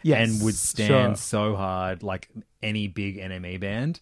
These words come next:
Speaker 1: Yeah.
Speaker 2: I know there was one, one of our mates that was just obsessed with Travis.
Speaker 1: It's really
Speaker 2: Which
Speaker 1: funny.
Speaker 2: is a really funny
Speaker 1: To be
Speaker 2: thing to think
Speaker 1: obsessed
Speaker 2: about
Speaker 1: with
Speaker 2: in
Speaker 1: Travis is like being obsessed
Speaker 2: And
Speaker 1: with, like, Coldplay now.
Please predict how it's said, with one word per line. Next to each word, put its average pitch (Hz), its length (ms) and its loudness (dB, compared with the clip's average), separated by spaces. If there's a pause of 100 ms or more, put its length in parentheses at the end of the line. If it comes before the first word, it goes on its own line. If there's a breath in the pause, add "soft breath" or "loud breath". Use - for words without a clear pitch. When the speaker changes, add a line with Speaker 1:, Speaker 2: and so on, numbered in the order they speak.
(120 soft breath)
Speaker 1:
Yeah. 160 280 8
Speaker 2:
I 120 80 6
know 120 60 6
there 120 100 6
was 104 160 2
one, 104 400 -2
one 101 180 0
of 101 80 -2
our 98 120 -2
mates 92 340 -8
that 101 300 -8
was 101 160 -6
just - 200 -10
obsessed 92 380 -8
with 95 100 -12
Travis. - 600 -8 (140)
Speaker 1:
It's 135 100 -6
really 131 400 4
Speaker 2:
Which - 80 -6
Speaker 1:
funny. 123 160 0
Speaker 2:
is 127 80 6
a 131 100 12
really 113 240 4
funny 110 180 0
Speaker 1:
To - 20 4
be 180 80 12
Speaker 2:
thing 185 80 10
to - 60 2
think - 20 -
Speaker 1:
obsessed 165 200 8
Speaker 2:
about - 60 4
Speaker 1:
with 185 80 4
Speaker 2:
in - 40 -2
Speaker 1:
Travis 151 360 8
is 139 140 -2
like 139 320 0 (400 soft breath)
being 147 240 4
obsessed 143 340 2
Speaker 2:
And 123 140 8
Speaker 1:
with, 117 100 4
like, 135 300 0
Coldplay 131 600 0
now. 120 460 -6